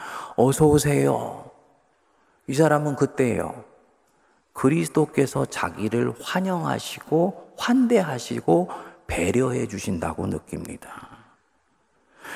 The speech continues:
교회가 그만큼 예수님을 드러내는 곳이라는 얘기입니다. 사도 바울이 이 교회가 공동체를 이루는 원리를 지체의 원리로 지금 말씀해요.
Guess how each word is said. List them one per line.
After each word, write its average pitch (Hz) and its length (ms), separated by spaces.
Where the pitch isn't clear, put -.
교회가 208 540
그만큼 165 680
예수님을 85 720
드러내는 123 680
곳이라는 98 540
얘기입니다. - 720
사도 208 320
바울이 196 580
이 160 160
교회가 160 520
공동체를 147 760
이루는 135 440
원리를 123 640
지체의 196 540
원리로 143 500
지금 117 240
말씀해요. - 840